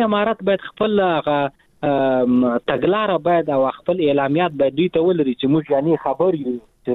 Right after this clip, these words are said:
په څو مواردو باندې بحث کیږي. خو د افغانستان مسله ډیره واضح ده، په دغو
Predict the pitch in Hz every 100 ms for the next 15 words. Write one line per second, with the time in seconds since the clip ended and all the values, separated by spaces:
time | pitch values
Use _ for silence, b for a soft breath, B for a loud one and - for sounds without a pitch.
0 | - 131 - 165 143 135 139 139 123 127
1 | 117 113 127 123 - 123 113 117 B B
2 | B B - 143 147 135 147 156 151 220
3 | 220 202 175 - 196 202 - 226 214 202
4 | 196 202 220 208 175 175 165